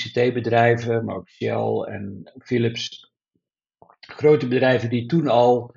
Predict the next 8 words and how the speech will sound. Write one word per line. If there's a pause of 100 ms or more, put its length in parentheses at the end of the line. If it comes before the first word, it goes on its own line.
(540)
constateerden
dat
de
medewerkers,
eh,
last
hadden
van,